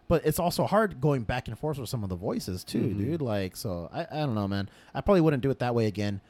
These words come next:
Speaker 1: What I'd probably wanna do is do, like, a, you know, radio drama style, where if I do have multiple characters and I wanna do it all at once, I'll have, I'll ask people to help record with me. You know, have, like, three people,
Speaker 2: Yeah.
Speaker 1: you know, um, voice acting basically.
Speaker 2: Something like, like, at least throw a, a side character to someone so you're, <laughs> you're,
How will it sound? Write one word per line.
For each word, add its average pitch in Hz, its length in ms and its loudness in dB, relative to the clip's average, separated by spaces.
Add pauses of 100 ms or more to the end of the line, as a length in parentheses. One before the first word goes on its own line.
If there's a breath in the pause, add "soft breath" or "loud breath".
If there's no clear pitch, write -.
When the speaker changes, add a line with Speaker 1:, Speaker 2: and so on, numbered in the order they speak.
(140 soft breath)
Speaker 1:
What - 100 0
I'd 110 140 -2
probably 202 300 0
wanna 143 220 2
do 117 160 0
is 104 120 0
do, 127 140 -2
like, 113 260 -2
a, 98 180 -2
you 123 100 -4
know, 104 120 -2
radio 123 360 2
drama 123 260 0
style, 120 280 -2
where 120 160 0
if 107 120 -4
I 104 100 -2
do 120 380 0 (240 soft breath)
have 113 240 -2
multiple 113 340 -4
characters 117 380 -4
and 101 80 0
I - 20 0
wanna 98 240 0
do 107 180 0
it 101 60 2
all 98 180 0
at 71 140 -2
once, 110 460 0
I'll 107 100 0
have, 107 160 -2 (400)
I'll 120 120 -2
ask 110 260 -4
people 110 240 -6
to 87 60 -4
help 92 200 -8
record 85 400 -4
with 80 180 -6
me. 80 100 -8
You 78 100 -6
know, 80 60 -6
have, 92 180 -6
like, 87 140 -8
three 87 180 -8
people, 85 420 -10 (260 soft breath)
Speaker 2:
Yeah. 113 240 0 (100)
Speaker 1:
you 101 120 -8
know, 87 260 -8
um, 82 300 -10 (220)
voice 104 260 -4
acting 90 280 -8
basically. 87 380 -8
Speaker 2:
Something 113 360 2
like, 110 280 -4
like, 117 220 2
at 117 160 0
least 131 220 0
throw 123 320 4
a, 107 300 0
a 104 40 0
side 113 360 0
character 110 300 0
to 95 80 -6
someone 117 300 2
so 110 100 -2
you're, 104 360 0
<laughs> 127 80 -6
you're, 113 180 -2